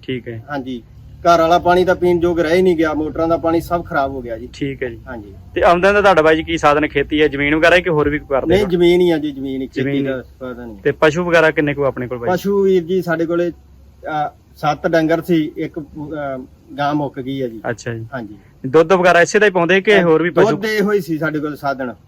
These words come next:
Speaker 1: ਅੱਛਾ ਜੀ।
Speaker 2: ਹਾਂਜੀ।
Speaker 1: ਠੀਕ, ਜਿਹੜੀ ਗਾਂ ਮਿਲਦੀ ਸੀਗੀ?
Speaker 2: ਹਾਂਜੀ, ਹਾਂਜੀ, ਮਿਲਦੀ ਸੀ।
Speaker 1: ਠੀਕ ਹੈ ਜੀ।
Speaker 2: ਹਾਂਜੀ।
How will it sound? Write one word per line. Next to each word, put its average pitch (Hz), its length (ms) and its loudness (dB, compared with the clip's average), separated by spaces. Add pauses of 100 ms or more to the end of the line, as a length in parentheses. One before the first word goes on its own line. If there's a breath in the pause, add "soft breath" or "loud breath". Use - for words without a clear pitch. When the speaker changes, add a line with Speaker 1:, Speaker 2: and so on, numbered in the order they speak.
Speaker 1:
ਅੱਛਾ 123 240 -2
ਜੀ। 110 180 -8
Speaker 2:
ਹਾਂਜੀ। 120 360 -6 (260)
Speaker 1:
ਠੀਕ, 139 140 -2
ਜਿਹੜੀ 151 240 2
ਗਾਂ 147 200 6
ਮਿਲਦੀ 151 280 4
ਸੀਗੀ? 170 220 -4
Speaker 2:
ਹਾਂਜੀ, 156 320 -2
ਹਾਂਜੀ, 131 220 -4
ਮਿਲਦੀ 117 440 -8
ਸੀ। - 60 -20 (120)
Speaker 1:
ਠੀਕ 131 340 -6
ਹੈ 110 60 -4
ਜੀ। 107 160 -14
Speaker 2:
ਹਾਂਜੀ। 117 240 -20